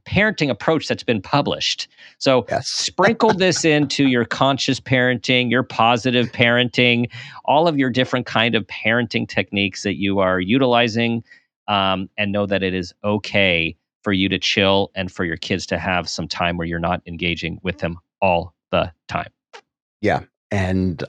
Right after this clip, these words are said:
Speaker 2: I can just say, absolutely. Just because
Speaker 1: <laughs>
Speaker 2: you're sitting and they are doing their own thing does not mean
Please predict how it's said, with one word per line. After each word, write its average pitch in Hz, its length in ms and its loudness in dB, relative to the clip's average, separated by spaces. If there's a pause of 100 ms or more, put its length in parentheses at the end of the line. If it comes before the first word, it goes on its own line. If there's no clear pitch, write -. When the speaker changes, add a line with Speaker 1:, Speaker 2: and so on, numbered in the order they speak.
(120)
Speaker 2:
I 98 520 0
can 110 140 -2
just 110 240 -2
say, 120 360 0 (460)
absolutely. 101 760 -2 (400)
Just 131 260 2
because 117 320 2
Speaker 1:
<laughs> - 0 -
Speaker 2:
you're 95 220 2
sitting 139 640 2 (680)
and 85 280 -2
they 80 240 0
are 117 120 4
doing 117 500 2 (560)
their 87 340 2
own 131 260 4
thing 127 560 0 (580)
does 95 200 0
not 110 260 2
mean 113 560 2